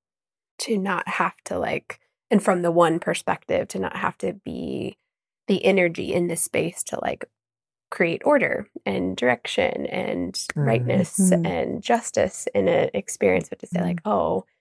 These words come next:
Speaker 1: I can sit back and enjoy an experience, even if that's not taking place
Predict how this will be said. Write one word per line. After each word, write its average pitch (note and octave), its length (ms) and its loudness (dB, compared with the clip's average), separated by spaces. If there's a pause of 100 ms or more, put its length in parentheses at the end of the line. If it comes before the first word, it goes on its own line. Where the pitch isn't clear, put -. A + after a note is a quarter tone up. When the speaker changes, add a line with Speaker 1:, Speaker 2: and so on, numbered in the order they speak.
(280)
Speaker 1:
I G3+ 100 4
can F#3+ 200 0
sit - 200 -6
back D3 300 0
and - 100 -6
enjoy F3+ 760 0
an - 80 0
experience, - 680 -2
even F#3+ 320 2
if F3 140 -2
that's - 280 -6
not F3 380 -4
taking - 440 -6
place - 640 -6